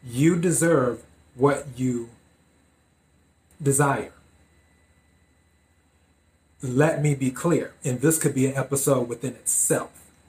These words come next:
There's always more than one soulmate. Don't think that there's just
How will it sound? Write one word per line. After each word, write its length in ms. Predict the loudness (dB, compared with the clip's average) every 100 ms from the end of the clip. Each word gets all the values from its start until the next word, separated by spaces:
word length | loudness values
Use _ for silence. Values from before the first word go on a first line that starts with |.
| _ _ _ _ _
There's 360 | 2 4 4 0
always 800 | 0 0 2 4 4 4 2 -4 -10
more 580 | -2 4 6 6 4 -2 -10 -4
than 240 | -2 0
one 320 | 0 0 -2 -10 -4
soulmate. 840 | 2 4 2 0 -10 -20 _ -16 -16 _ _ _ _ _ _ _ _ _ _ _ _ 0
Don't 320 | 2 2 0
think 440 | -2 -2 -4 -10 -20 _ _ _ _ _ _ _ _ _ _ _ _ _ _
that 480 | 0 2 2 0 -6 -18 _ _ _ _ _ _ _ _ _ _ _ _
there's 320 | 0 2 4
just 220 | 4 2